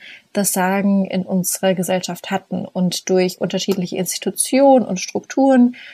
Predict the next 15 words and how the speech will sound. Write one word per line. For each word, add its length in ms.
wie 120
beispielsweise 760
durch 180
die 220
Ehe, 680
ein 80
ganz 260
klassisches 680
Beispiel, 540
ne? 200
Also 200
Ehe 420
im 220
historischen 760
Sinn 440